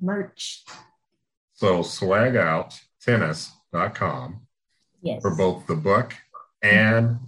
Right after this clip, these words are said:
Speaker 2: your, your designer jewelry.
Speaker 1: Yes.
Speaker 2: Um, and, um,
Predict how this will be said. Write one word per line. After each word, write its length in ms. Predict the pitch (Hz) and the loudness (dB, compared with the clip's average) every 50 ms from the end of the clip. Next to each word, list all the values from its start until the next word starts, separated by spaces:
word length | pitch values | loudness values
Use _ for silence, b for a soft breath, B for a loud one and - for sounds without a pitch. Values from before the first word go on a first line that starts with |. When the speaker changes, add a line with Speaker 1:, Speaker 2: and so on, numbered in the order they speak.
| - _ _ _ _ | -16 _ _ _ _
Speaker 2:
your, 340 | 98 92 87 85 90 - - | -4 -2 -2 -2 -2 -4 -6
your 280 | 98 90 85 82 82 80 | -4 -4 -2 -2 -4 -4
designer 680 | 80 85 90 85 82 98 98 101 104 101 101 98 95 | -4 -6 -6 -2 0 2 2 4 2 2 2 0 0
jewelry. 600 | 95 - 107 104 104 107 98 82 69 - - 107 - - - _ _ _ _ _ _ _ _ _ | -2 -4 -2 -2 0 0 0 0 -2 -4 -6 -8 -10 -10 -16 _ _ _ _ _ _ _ _ _
Speaker 1:
Yes. 240 | - 190 185 180 170 160 151 151 151 147 147 151 | -4 -2 0 2 2 2 0 -2 -4 -6 -8 -8
Speaker 2:
Um, 160 | 156 156 - - _ _ _ _ _ _ _ _ _ - - _ 107 | -12 -12 -16 -20 _ _ _ _ _ _ _ _ _ -20 -14 _ -6
and, 240 | 101 87 85 82 | -4 -4 -4 -4
um, 420 | 87 85 82 78 78 78 76 76 | -2 -2 -2 -2 -2 -4 -6 -8